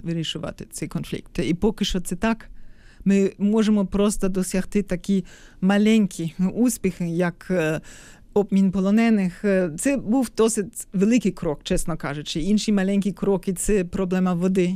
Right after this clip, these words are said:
е, між, е, ну, в Донецькій області, е, ем, це пенсії, е, для людей, ш-, ш-, які ще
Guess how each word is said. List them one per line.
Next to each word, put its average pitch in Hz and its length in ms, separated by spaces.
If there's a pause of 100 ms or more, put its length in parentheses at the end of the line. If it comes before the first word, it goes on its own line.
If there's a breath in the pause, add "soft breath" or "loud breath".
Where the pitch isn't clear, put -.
(120)
е, 180 260
між, 180 480
е, 190 160
ну, 233 160
в 180 140
Донецькій 190 460
області, 190 460 (240)
е, 175 140
ем, 175 340 (500 loud breath)
це - 180
пенсії, 202 720
е, 185 240 (160)
для 190 220
людей, 190 380
ш-, - 280
ш-, - 280
які 190 280
ще 196 160